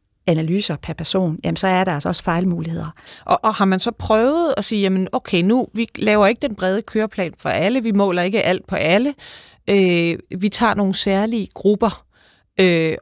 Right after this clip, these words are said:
Speaker 2: og så prøver vi at tilbyde dem, øh, en eller anden, øh,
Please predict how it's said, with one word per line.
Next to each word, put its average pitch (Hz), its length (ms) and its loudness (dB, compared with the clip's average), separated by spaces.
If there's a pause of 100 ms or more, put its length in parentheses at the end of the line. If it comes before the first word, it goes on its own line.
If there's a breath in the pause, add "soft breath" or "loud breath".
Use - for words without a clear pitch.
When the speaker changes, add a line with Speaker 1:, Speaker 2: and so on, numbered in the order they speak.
Speaker 2:
og 175 140 0
så 208 100 -2
prøver 190 340 2
vi 185 220 -4
at 196 80 -4
tilbyde 175 400 -2
dem, 233 360 2 (320)
øh, 165 460 -4 (1040)
en 202 120 6
eller 180 100 4
anden, 180 360 2 (360)
øh, 185 60 -8